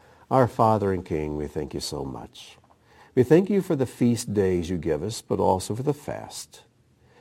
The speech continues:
because we are in a war zone. We were born into a war zone. But we know that a day is coming when this war, this six thousand year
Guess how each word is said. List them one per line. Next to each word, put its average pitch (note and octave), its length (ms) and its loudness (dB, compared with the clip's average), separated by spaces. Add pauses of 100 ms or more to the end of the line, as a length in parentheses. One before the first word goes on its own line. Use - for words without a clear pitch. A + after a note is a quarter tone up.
(220)
because A#2+ 280 4
we C#3+ 500 6
are C#3 140 2
in G#2 500 0
a A#2+ 100 0
war D#2 380 2
zone. C#2+ 440 -6
We G#2+ 100 2
were G#2+ 160 2
born G#2 500 4
into F2+ 340 -2
a F2+ 60 2
war D#2+ 380 0
zone. - 420 -8 (1200)
But B2 140 4
we C3 140 4
know E3+ 420 4
that E3+ 220 0
a - 40 -4
day C3+ 360 2
is - 260 -4
coming F2+ 500 -4
when F2+ 140 -4
this E2+ 200 -4
war, G#2 520 0
this F2+ 240 -6
six - 400 -8
thousand G2+ 640 -4
year F#2 500 -4